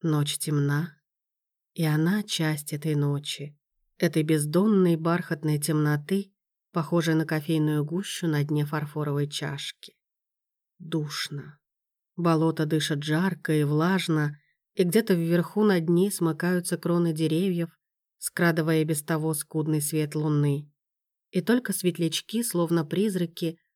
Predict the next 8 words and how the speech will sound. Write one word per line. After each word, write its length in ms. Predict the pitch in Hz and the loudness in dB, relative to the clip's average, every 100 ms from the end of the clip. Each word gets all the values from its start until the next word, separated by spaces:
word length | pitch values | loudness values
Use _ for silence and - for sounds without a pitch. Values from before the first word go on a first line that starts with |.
| _ | _
словно 400 | - 196 185 180 | -2 2 6 4
души 300 | 165 208 - | 4 2 2
умерших, 600 | 175 170 170 208 - 175 | 2 4 4 2 -2 -8
что 160 | - 170 | -6 -2
не 120 | 165 | 0
могут 320 | 165 180 170 156 | 2 0 -2 -2
найти 300 | 156 147 175 | -2 -2 -2
успокоения – 1080 | 165 - 151 151 147 175 208 185 175 170 | -2 -4 -6 -2 0 2 2 2 0 -4